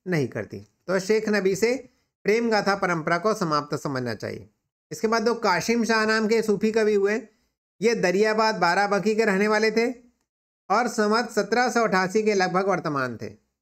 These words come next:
तो इसका विक्रम संवत सत्रह सौ अठासी के लगभग ये विद्यमान थे, इनका समय काल है। इन्होंने हंस जवाहिर नाम की कहानी लिखी, जिसमें राजा हंस और रानी जवाहिर की कथा है।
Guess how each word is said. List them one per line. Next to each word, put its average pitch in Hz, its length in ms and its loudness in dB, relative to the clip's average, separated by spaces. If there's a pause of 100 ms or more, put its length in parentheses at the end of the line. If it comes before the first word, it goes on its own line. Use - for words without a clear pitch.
(160)
तो 156 40 -6
इसका 160 220 -4
विक्रम 180 360 0
संवत 196 360 0
सत्रह 185 280 -2
सौ 196 100 -2
अठासी 175 320 -2
के 175 100 -4
लगभग 156 320 -4
ये 151 60 -2
विद्यमान 135 460 -4
थे, 190 120 -2
इनका 180 200 -4
समय 139 260 -8
काल 160 200 0
है। 196 200 -4 (560)
इन्होंने 214 340 2 (500)
हंस 247 200 0
जवाहिर 226 460 2
नाम 202 240 0
की 196 120 -2
कहानी 151 280 0
लिखी, 202 600 -4 (240)
जिसमें 208 320 0
राजा 175 340 2
हंस 202 440 -2 (240)
और 180 100 2
रानी 180 280 2
जवाहिर 143 400 0
की 196 160 -2
कथा 120 380 -4
है। 92 180 -14